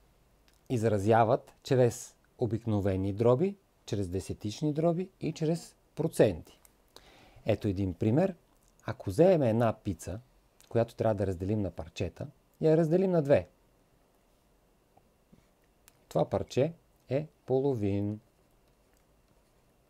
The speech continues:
По друг начин написано половин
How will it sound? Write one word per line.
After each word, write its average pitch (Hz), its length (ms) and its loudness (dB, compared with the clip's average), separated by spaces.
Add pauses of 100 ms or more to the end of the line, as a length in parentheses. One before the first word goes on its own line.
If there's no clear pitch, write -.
(1900)
По 110 100 -6
друг 143 220 -2
начин 180 280 -2
написано 123 500 -2
половин 98 640 -4